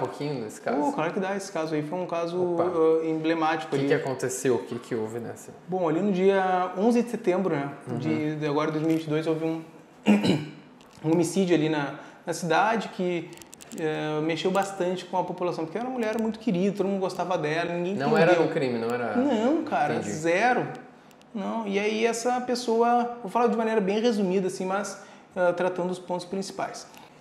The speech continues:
Speaker 2: Essa mulher era muito querida por todo mundo da, da cidade de Garuva e foi morta num sábado de manhã. Foram cinco ou seis disparos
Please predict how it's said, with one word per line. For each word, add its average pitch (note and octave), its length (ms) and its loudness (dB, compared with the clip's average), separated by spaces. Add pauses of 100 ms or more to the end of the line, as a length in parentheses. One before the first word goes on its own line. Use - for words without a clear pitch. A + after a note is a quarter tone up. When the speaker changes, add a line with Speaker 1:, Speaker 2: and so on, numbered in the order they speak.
(140)
Speaker 2:
Essa F3+ 260 -2
mulher F3 220 2
era F3+ 120 6
muito F3+ 200 2
querida G#3 320 2
por D#3+ 200 -4
todo F3+ 320 0
mundo F3+ 280 0
da, C#3+ 480 0
da C#3+ 1080 -2
cidade D3+ 440 4
de D#3+ 40 -2
Garuva G#3+ 500 0 (560)
e G#3 760 2
foi A#3+ 120 2
morta G#3+ 480 4
num G3+ 260 0
sábado F3 460 4
de F#3 80 4
manhã. F#3+ 320 0 (1400)
Foram D#3 460 -2
cinco - 920 -8
ou F3+ 40 -2
seis E3+ 240 -4
disparos D#3 760 2